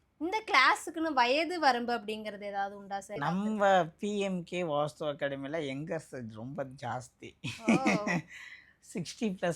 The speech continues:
Speaker 2: செவன்ட்டி plus-ஐயும் காட்டுவேன், டீனேஜ் பசங்களையும் காட்டுவோம்.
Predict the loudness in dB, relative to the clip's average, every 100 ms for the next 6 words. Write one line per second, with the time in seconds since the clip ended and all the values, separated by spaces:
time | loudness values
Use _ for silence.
0 | -2 -4 2 2 2 -2 -2 -4 -2 -2
1 | 0 0 -2 -4 -4 -8 _ _ _ _
2 | _ _ _ -4 2 4 4 2 0 -2
3 | -2 -4 -2 -4 -6 -18